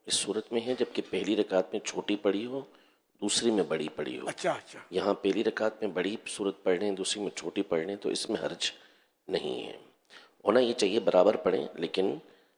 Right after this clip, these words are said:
Speaker 1: اگر پڑھی ہے تو اس میں حرج نہیں ہے۔
Speaker 2: بکر تنزیح۔
Speaker 1: بہتر یہی لکھا ہے۔
Speaker 2: ہاں،
Speaker 1: جی۔
Speaker 2: چھوٹی، اچھا۔
Speaker 1: وہ، وہ اس صورت میں ہے جبکہ پہلی رکعت میں چھوٹی پڑھی ہو، دوسری میں بڑی پڑھی ہو، تو یہ مکروہ تنزیہی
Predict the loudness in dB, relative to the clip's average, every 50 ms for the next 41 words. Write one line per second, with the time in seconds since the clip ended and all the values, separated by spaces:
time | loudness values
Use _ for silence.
0 | _ _ -10 -4 -4 -4 -4 2 2 2 2 2 0 0 0 -2 -2 -4 -2 -8
1 | -8 -8 -8 -8 -8 -8 -8 -8 -10 -10 -12 -14 -14 -16 -20 -20 -20 _ _ _
2 | _ -18 -14 -12 -10 -12 -10 -10 -10 -10 -8 -8 -8 -10 -10 -12 _ _ _ _
3 | _ _ _ _ _ _ _ _ _ _ _ _ _ _ _ _ _ _ _ _
4 | _ _ _ _ _ _ _ _ _ _ _ _ _ -20 _ -20 _ _ _ _
5 | _ -10 -6 _ -2 -2 -2 -4 -8 -10 -10 -12 -12 -12 -12 -10 -10 -10 -8 -8
6 | -10 -10 -10 -14 -14 -14 -14 -14 -16 _ _ _ -14 -14 -14 -14 _ -16 -16 -16
7 | -16 -20 -18 _ -16 -16 -16 _ _ _ _ _ _ _ -20 -20 -20 -20 _ _
8 | _ _ _ _ _ -20 -20 _ -20 -20 -20 -14 -12 -12 -12 -12 _ -6 -6 -6
9 | -4 -2 -2 -2 0 2 4 4 4 4 4 -2 -2 0 0 -2 -2 -2 -2 -2
10 | -6 -2 0 -2 0 0 0 0 2 4 4 2 2 2 -6 -8 -6 -6 -6 -6
11 | -6 -4 -2 -2 -2 -2 -4 -6 -6 -6 -6 -8 -10 -8 -6 -4 -4 0 0 0
12 | 0 0 0 0 -2 -4 -4 -6 -4 -4 -4 -4 -2 -4 -4 -4 -4 -6 -6 -4
13 | -4 -6 -4 -6 -6 -6 -6 -6 -8 -12 -12 -16 -16 -18 -20